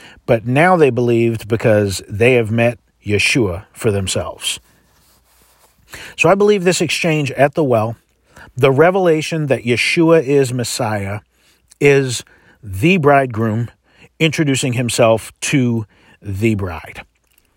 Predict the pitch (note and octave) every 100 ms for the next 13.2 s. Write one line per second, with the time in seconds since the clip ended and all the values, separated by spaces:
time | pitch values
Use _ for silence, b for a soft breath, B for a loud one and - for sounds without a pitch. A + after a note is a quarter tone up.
0 | b b b - F2+ A2 A#2+ A#2 G#2+ -
1 | - C3+ C3 C3+ A2+ A#2+ A#2 A2 - _
2 | _ _ _ - C3+ - A#2 G#2+ C3+ A2+
3 | A#2+ G#2+ G2+ G2+ G2+ G2+ G#2+ G#2 F#2 -
4 | G#2 D3 C#3+ B2+ C#3 C3 A#2+ G#2 G2+ G#2
5 | G#2 G#2 G#2+ - B B B B A2+ G#2+
6 | - F#3 E3+ - - - b _ A#2 A#2
7 | A#2+ - B2 G#2+ E3+ D#3+ D#3+ C3+ A2+ -
8 | F3 D3+ E3 D#3+ D#3 D#3 D3+ B B B
9 | - B2 B2 B2 A#2+ - _ B2 G2+ G2+
10 | F2 F2 - _ _ _ _ _ b b
11 | b b b b b _ _ B2+ C#3+ C#3+
12 | C#3 B2+ - - G#3+ F#3+ D#3+ D3 C3+ B2+
13 | -